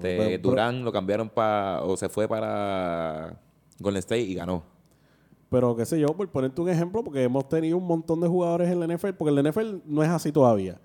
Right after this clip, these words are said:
Speaker 2: Mm.
Speaker 1: Y con lo que, con el ejemplo que tú acabas de presentar, yo pienso que eso va a pasar.
Speaker 2: Eso va a llegar el momento.
Speaker 1: Porque, eh, eh, especialmente con los quarterbacks.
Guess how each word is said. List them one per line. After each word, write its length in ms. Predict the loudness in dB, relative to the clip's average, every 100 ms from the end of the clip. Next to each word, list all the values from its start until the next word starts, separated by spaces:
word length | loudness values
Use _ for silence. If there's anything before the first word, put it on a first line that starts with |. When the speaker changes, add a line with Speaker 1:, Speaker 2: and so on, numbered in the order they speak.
| -20
Speaker 2:
Mm. 40 | -20 _ _
Speaker 1:
Y 120 | -6
con 200 | 0 2
lo 120 | 2 0
que, 160 | -6
con 200 | -2 0
el 120 | 2
ejemplo 260 | 0 0 -2
que 80 | -2
tú 60 |
acabas 200 | 0 0 2
de 60 |
presentar, 460 | 0 0 -2 -2 0
yo 100 | 0
pienso 240 | 0 0 -2
que 60 |
eso 140 | 0 0
va 80 | 0
a 20 |
pasar. 280 | -2 -8 -14 _ -20
Speaker 2:
Eso 180 | -14 -8
va 100 | -6
a 40 |
llegar 140 | -4
el 60 | -6
momento. 400 | -8 -12 -12 -16 0
Speaker 1:
Porque, 1080 | 4 4 2 -2 0 2 2 2 2 0 -2
eh, 120 | -10 -12 -10
eh, 200 | -10 -10 -8
especialmente 560 | -4 -2 0 0 -2
con 100 | 0
los 120 | 0 0
quarterbacks. 640 | 2 0 0 -8 -14